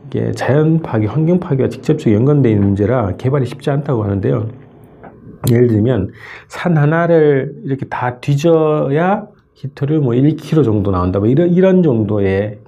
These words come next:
그 예를 들던데, 그러니까 이제 자연을 파괴를 하게 되는 거죠. 산 하나를 없애야 되니까요. 이 히토류가, 어, 산업에서는 없어서는 안 될 그런 자원이라는 거죠.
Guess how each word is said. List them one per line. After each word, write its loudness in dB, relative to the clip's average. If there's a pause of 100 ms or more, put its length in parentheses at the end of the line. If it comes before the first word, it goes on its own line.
그 -4 (160)
예를 4
들던데, 0 (720)
그러니까 2
이제 2
자연을 0
파괴를 0
하게 0
되는 0
거죠. -4 (200)
산 0
하나를 2
없애야 0
되니까요. -6 (260)
이 6
히토류가, 2 (720)
어, -6
산업에서는 0
없어서는 2
안 0
될 0
그런 -2 (540)
자원이라는 2
거죠. -6